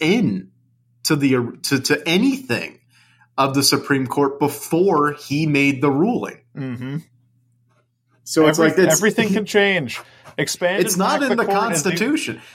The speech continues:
Speaker 1: The Supreme Court's not in the Constitution. If the Constitution is so goddamn important to you, why isn't the Supreme Court in it?
Speaker 2: I'm just saying the, the only move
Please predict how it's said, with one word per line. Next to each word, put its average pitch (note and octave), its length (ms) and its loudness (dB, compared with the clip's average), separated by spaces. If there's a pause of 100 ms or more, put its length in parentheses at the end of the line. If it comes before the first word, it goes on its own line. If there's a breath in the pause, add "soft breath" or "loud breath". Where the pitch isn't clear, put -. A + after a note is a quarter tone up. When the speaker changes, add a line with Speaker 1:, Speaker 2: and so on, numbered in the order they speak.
(120)
Speaker 1:
The F3+ 100 -2
Supreme A#3+ 460 0
Court's C4+ 360 -2
not A3+ 200 2
in B3 100 2
the A#3 120 0
Constitution. A#3 960 0 (100)
If F#3+ 160 0
the G#3 120 6
Constitution C4+ 800 2
is E3+ 140 2
so B3+ 220 0
goddamn A#3+ 560 0
important C4+ 500 0
to - 60 2
you, C3+ 340 2 (180 loud breath)
why C#4 180 2
isn't C#4 320 0
the C4 80 2
Supreme C#4 420 0
Court G4 320 2
in D4+ 140 0
it? - 160 -6 (520 loud breath)
Speaker 2:
I'm F#3+ 160 2
just G#3 160 0
saying D#3 280 0
the, C#3+ 300 -8
the D3 160 0
only G3 280 0
move A#2+ 480 -2